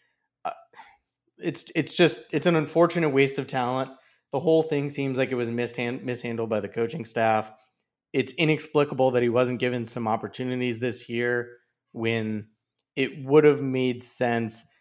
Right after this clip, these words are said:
for him to, if not start a game, and if not, you know, play an entire series, at least get him in, in packages,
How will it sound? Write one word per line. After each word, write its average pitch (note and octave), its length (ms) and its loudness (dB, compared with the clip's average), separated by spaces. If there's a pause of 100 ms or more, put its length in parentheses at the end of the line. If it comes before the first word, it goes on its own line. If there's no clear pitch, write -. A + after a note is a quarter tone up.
(120)
for C3 140 -2
him C3 240 -2
to, C#3 300 -4
if G3 160 -4
not G3 400 0
start D#3+ 380 0
a C#3+ 60 2
game, A#2 400 -2
and A2+ 80 -2
if B2 140 -8
not, D#3 340 -2 (480)
you F3 100 -4
know, D3+ 140 4
play D3+ 320 4
an D3 60 0
entire D3+ 380 0
series, C#3+ 480 -2
at D#3 100 -4
least F#3 220 -6
get E3+ 120 0
him D#3 120 -2
in, D#3 80 0
in C#3 100 -2
packages, C3 800 -2